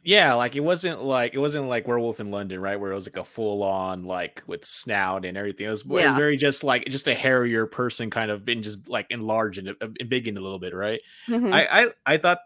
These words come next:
Speaker 1: I liked the design. At the same time, I thought it was kinda, it was kinda funky because it's very, like, this whole, this whole special is, has very, like, Universal, like, tr-, you know, classic monster film feeling, like, even with, like, the,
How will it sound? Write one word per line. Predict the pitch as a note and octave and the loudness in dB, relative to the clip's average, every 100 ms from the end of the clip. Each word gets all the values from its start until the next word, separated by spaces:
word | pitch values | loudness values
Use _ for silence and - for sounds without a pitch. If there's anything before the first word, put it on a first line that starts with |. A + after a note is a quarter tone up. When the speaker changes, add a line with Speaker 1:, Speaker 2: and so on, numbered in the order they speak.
| - | 0
Speaker 1:
I | - | 4
liked | G3+ F#3 F#3+ | 6 6 4
the | F#3+ | 0
design. | E3 D3 C3+ C#3+ C3 | 0 0 2 2 0
At | |
the | A#2+ | -2
same | C#3 C#3 | -4 -4
time, | C3+ B2+ | -4 -4
I | |
thought | A#2 A#2+ | -2 -2
it | |
was | A#2 - | -2 -4
kinda, | B2+ A#2 - | -6 -4 -4
it | |
was | C#3 | -2
kinda | C#3+ E3 C#3 | -2 -2 -4
funky | - C3 - D3+ | -4 -6 -6 -8
because | C3+ A2+ A#2 G#2 F#2 - - _ _ _ _ _ _ _ - | -6 -6 -2 -2 -4 -10 -14 _ _ _ _ _ _ _ -4
it's | D3 D3 C3 | -2 -2 -6
very, | B2 C#3+ A3 D4 A#3 | 0 4 4 2 0
like, | D3 B2+ | -2 -2
this | C#3+ | -6
whole, | G3 F#3+ E3+ - - | -2 0 0 -2 -8
this | B2+ | -6
whole | D#3 D3+ | -2 0
special | - C3+ - B2 | 0 0 2 0
is, | G2+ | 0
has | A2+ G#2 | -4 -6
very, | G#2 A#2+ B2 A#2 | -8 -4 -2 0
like, | G#2+ F2+ G#2+ | -2 -4 -8
Universal, | A2+ G#2+ G#2+ G#2+ G#2 - G2 F#2+ | -6 -4 0 0 -2 -4 -4 -2
like, | E2 - | -4 -6
tr-, | - - _ _ _ - | -14 -20 _ _ _ -10
you | |
know, | A#2+ | -6
classic | G2+ - G#2+ A2 G#2+ G#2+ | -6 0 0 0 -4 -4
monster | G2+ G2+ - G2 | -4 -2 -4 -6
film | F2 F#2+ F#2 F2 | -6 -6 -8 -6
feeling, | G#2 F#2 F#2 | -4 -2 -4
like, | F2+ F#2 | -6 -4
even | B2 B2 | -2 0
with, | C3 | 0
like, | B2+ A#2 | 0 0
the, | A2+ G#2 | 0 -2